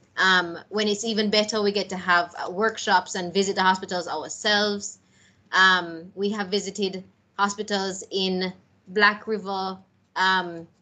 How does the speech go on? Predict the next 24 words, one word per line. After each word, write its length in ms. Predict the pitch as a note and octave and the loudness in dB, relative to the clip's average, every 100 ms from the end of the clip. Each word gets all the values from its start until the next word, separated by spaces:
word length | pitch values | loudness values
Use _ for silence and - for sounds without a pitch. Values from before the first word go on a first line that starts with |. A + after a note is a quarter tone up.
| - | -8
in 420 | G3 F#3+ F#3+ F#3 - _ _ | -6 -4 -4 -6 -12 _ _
Portland, 720 | - A3+ G#3+ G#3+ G#3+ A3 A3+ - _ _ G3+ | 0 2 2 2 0 -2 -6 -12 _ _ -10
basic, 360 | G3 C4 C4 A#3 | 0 0 0 -8
s-, 240 | G#3 - B3+ | -12 -8 -6
s-, 160 | B3 - _ - | -6 -14 _ 0
across 380 | A#3+ - C#4+ B3+ | 0 4 2 2
the 120 | A#3+ | 0
island. 320 | E3+ F3 D3+ D#3 | 2 0 -4 -8
So 100 | F#3 | -4
they 140 | G#3 | -2
have 160 | A#3 G3 | -2 -2
been 160 | F#3+ | -2
helpful. 640 | F#3+ E3+ - - C#3 C3+ - _ _ _ - | 0 -2 -4 -12 -10 -10 -12 _ _ _ 2
Um, 500 | G3 G3+ F#3+ F3+ F3+ _ _ _ - | 4 6 4 -2 -10 _ _ _ -8
in 140 | A3 | -4
ter-, 360 | A3+ A#3+ A3+ G#3+ | 2 2 2 0
there's 400 | G#3 A#3 A#3 G#3+ | 2 4 4 0
been 560 | G3 A3+ A3+ A3+ A3+ A3 - | 0 2 2 0 -4 -6 -2
Progressive. 720 | A#3+ G#3+ A3 A3 A#3+ B3 - _ _ _ - | -2 2 0 2 0 0 -2 _ _ _ -14
So 280 | - A3 | -2 0
Progressive 500 | G#3 A3+ A3+ A3+ G#3+ | 0 0 0 0 -2
Grocers, 580 | G3 A3+ A#3 A#3+ A#3 A3 | 0 2 2 2 2 2
the 140 | G3 E3 | -2 -4
group, 360 | G3+ C#4+ - | -2 -2 -6